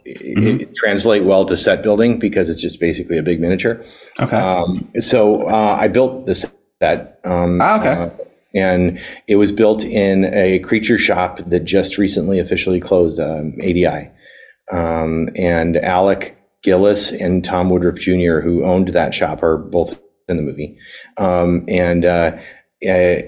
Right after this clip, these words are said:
Speaker 1: you know, which is cool. Uh, uh, or Tom Woodruff, um, i-, is the main alien in almost every Alien movie, um, except for the first one.
Speaker 2: <laughs>
Speaker 1: Um, and, uh, uh, you know, it's, it's a,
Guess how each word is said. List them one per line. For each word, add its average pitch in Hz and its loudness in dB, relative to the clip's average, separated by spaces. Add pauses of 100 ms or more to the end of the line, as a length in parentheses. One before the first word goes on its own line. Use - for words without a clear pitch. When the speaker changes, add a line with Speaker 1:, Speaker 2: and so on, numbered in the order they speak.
Speaker 1:
you 101 2
know, 90 2
which 104 0
is 95 -2
cool. 113 2
Uh, 117 2
uh, 98 0
or 92 4
Tom 104 -2
Woodruff, 104 0
um, 85 -2
i-, 69 -8
is 98 2
the 98 0
main 92 2
alien 92 2
in 82 2
almost 85 2
every 85 2
Alien 80 2
movie, 76 -2
um, 78 -4
except 85 -2
for 82 -2
the 76 0
first - -2
one. - -12 (240)
Speaker 2:
<laughs> - -6
Speaker 1:
Um, 78 0 (840)
and, 90 2
uh, 92 2
uh, 87 0
you 98 2
know, 90 2
it's, 117 2
it's 131 2
a, 139 4